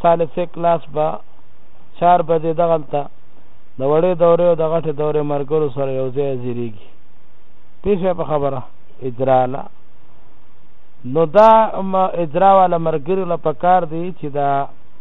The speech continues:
کتابونه موږ دې دپاره وایو چې دا لفظي قواعد یاد شي. اجرا کې خو قیل و قال ډېر چلیږي نه، دا یاد شي.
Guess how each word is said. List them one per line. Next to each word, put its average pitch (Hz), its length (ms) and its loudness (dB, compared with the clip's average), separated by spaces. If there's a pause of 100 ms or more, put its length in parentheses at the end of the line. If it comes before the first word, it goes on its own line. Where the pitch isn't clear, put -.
(400)
کتابونه 165 600 4
موږ 214 220 0
دې 208 160 4
دپاره 175 400 4
وایو 202 300 6
چې 147 100 -4
دا 170 220 4
لفظي 160 400 -2
قواعد 147 560 2
یاد 120 240 0
شي. - 300 -8 (2750)
اجرا 185 340 4
کې 208 120 -2
خو 185 220 -2
قیل 208 180 0
و 202 80 2
قال 196 340 2
ډېر 196 160 0 (120)
چلیږي 185 420 -2
نه، 139 160 -6 (1000)
دا 156 140 4
یاد 143 260 4
شي. - 300 -6